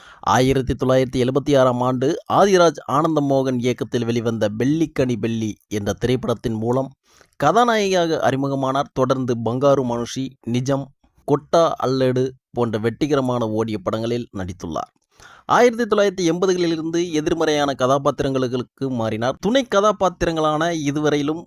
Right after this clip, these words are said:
நூத்தி ஐம்பது திரைப்படங்களுக்கும் மேலாக இவர் நடித்துவிட்டார். தமிழில் ஆயிரத்தி தொள்ளாயிரத்தி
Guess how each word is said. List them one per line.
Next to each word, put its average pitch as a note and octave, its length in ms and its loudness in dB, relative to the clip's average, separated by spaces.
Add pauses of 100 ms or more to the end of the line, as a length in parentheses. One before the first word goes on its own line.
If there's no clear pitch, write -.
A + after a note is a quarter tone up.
(140)
நூத்தி F3+ 320 -4 (100)
ஐம்பது C#3+ 280 0 (100)
திரைப்படங்களுக்கும் C3+ 800 0
மேலாக B2 480 0
இவர் G#2 280 -4
நடித்துவிட்டார். F#2+ 640 -6 (560)
தமிழில் C4 420 0 (140)
ஆயிரத்தி A3+ 320 2
தொள்ளாயிரத்தி F#3+ 420 2